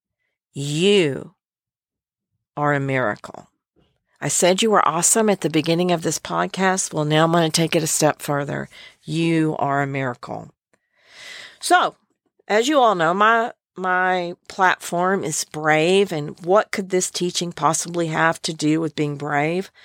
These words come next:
Well, consider this. These thoughts are so very counterculture, even Christian counterculture. When you talk about Jesus paying it all, radical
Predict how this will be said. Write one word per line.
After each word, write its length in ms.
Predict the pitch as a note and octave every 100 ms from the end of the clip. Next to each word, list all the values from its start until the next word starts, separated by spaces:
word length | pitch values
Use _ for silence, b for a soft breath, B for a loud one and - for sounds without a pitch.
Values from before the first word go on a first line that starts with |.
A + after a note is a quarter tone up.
| B B B B B B B B _ -
Well, 140 | G3+
consider 460 | G3+ A#3 - F4 C#4+
this. 320 | E3 - -
These 380 | F3 A#3+ E4 -
thoughts 400 | B3+ G3+ - -
are 120 | D#3
so 880 | - - G3 F3+ F3+ F3 F3 F3 F#3 -
very 640 | D3+ E3+ D3+ C#3 C3 D3 -
counterculture, 1000 | E3 D3+ - D3+ - D3 C3 - A2 - -
even 720 | G#3 B3 B3 C4+ C4 B3+ C4 _ _ _ _
Christian 640 | - - F#3+ - - A#2 A#2+ _ _
counterculture. 1200 | - D3+ C3+ - C3 B2+ _ - G#2 - - F2+ _ B B B B B B B B _ _
When 240 | - G3+ G#3+
you 140 | E4+
talk 340 | - F4 D#4+
about 340 | C#4+ G#3 E3+ -
Jesus 520 | - F#3 F3+ C#3 -
paying 360 | - F3+ E3 D#3+
it 100 | C#3+
all, 440 | C3+ F2+ B2+ _ _ _ _ _ _ _ _
radical 800 | E3+ E3 G#3 B3+ D#4 - D4+ D4+